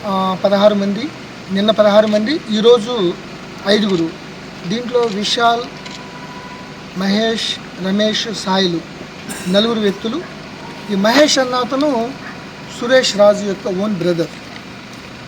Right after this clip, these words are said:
అదేవిధంగా పట్నం నరేందర్ రెడ్డి గారు అనే ఆయన కూడా దీంట్లో, ఆ, సాక్ష్యాధారాలతో,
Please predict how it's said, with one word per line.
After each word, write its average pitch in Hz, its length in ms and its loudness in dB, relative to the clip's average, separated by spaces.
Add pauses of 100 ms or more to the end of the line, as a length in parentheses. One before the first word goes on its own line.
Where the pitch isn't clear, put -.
(800)
అదేవిధంగా 240 840 4 (1500)
పట్నం 254 480 0
నరేందర్ 214 340 2
రెడ్డి 190 280 0 (720)
గారు 190 280 0 (320)
అనే 185 240 -2
ఆయన 185 240 -4
కూడా 208 320 -4 (720)
దీంట్లో, 190 480 -2 (640)
ఆ, 175 400 -4
సాక్ష్యాధారాలతో, 185 960 0